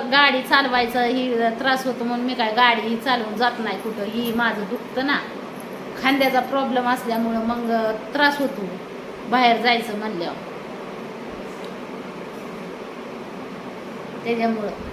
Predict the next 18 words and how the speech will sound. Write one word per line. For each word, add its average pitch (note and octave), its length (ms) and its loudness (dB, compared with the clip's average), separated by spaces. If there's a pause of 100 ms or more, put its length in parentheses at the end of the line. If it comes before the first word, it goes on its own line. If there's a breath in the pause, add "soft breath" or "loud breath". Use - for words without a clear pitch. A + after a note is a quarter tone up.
(800)
तर A3 80 -6
शिवण्याचं, C#4+ 920 2 (540)
<laughs> D4 240 2 (420)
शिवण्याला D4 560 6
टीव्ही D#4 360 2
बघायचा, C#4+ 440 4
आज C#4 320 4
शनिवार C#4+ 320 6
रविवार C4+ 340 4
दोन C#4 220 0
दिवस C4+ 300 4
सुट्टी C#4 220 -4
होती, C4+ 260 2
पण C4 180 0
शिवण्याला B3+ 460 4
काय B3+ 160 2
टीव्ही B3 360 0
बघायला A3+ 460 4